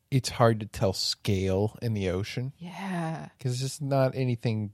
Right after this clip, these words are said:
Speaker 1: that you can look at and get a good sense of how big it is.
Speaker 2: Right.
Speaker 1: So maybe, y-, you know, a regular sized manatee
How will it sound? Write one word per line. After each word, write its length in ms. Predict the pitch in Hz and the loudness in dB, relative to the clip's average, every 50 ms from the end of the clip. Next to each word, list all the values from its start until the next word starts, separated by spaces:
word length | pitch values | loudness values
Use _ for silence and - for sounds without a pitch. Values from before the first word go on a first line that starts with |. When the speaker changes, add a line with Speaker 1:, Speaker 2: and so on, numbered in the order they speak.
| _ | _
Speaker 1:
that 120 | - 104 113 | -2 -2 -2
you 160 | 104 101 95 | -2 -4 -4
can 260 | - - - 95 90 90 92 | -4 -4 -4 -2 0 2 4
look 240 | 98 104 - - - | 4 4 4 2 -2
at 280 | - - 107 - - - | -2 -2 -2 -4 -4 -6
and 180 | 110 107 107 101 | -8 -8 -8 -6
get 140 | 104 101 101 | -4 -4 -4
a 60 | 98 | -4
good 180 | 104 98 - - | -4 -6 -6 -6
sense 400 | - - - 95 87 87 - - | -8 -6 -4 -4 -4 -4 -6 -10
of 80 | - | -8
how 120 | 87 101 98 | -6 -6 -6
big 300 | 98 92 95 92 92 98 | -4 -2 -2 -2 -2 -4
it 140 | - - - - | -8 -12 -14 -18
is. 60 | _ _ - | _ _ -8
Speaker 2:
Right. 340 | 170 156 139 - 160 - - _ _ _ _ _ - - - _ _ _ _ _ _ _ | -6 -6 -4 -6 -8 -10 -12 _ _ _ _ _ -20 -20 -20 _ _ _ _ _ _ _
Speaker 1:
So 180 | - - 135 | 8 8 10
maybe, 840 | 127 131 127 123 123 151 208 214 - 104 92 90 90 95 113 - - - _ _ _ _ _ _ - - | 10 10 10 10 10 10 10 8 6 6 6 6 4 2 0 -2 -8 -20 _ _ _ _ _ _ -8 -4
y-, 160 | 110 104 - - | -4 -2 -2 0
you 160 | 113 113 101 | 0 2 2
know, 200 | 90 90 85 82 - | 2 2 0 0 -2
a 120 | 80 101 | -2 0
regular 380 | 95 104 107 110 104 101 95 92 | 4 4 4 6 4 4 2 2
sized 320 | - - 90 85 85 - | 0 -2 -2 -2 -2 -2
manatee 680 | 87 87 92 90 85 82 - - 107 101 101 101 - | -2 -2 0 -2 -2 -4 -8 -10 -10 -10 -10 -12 -14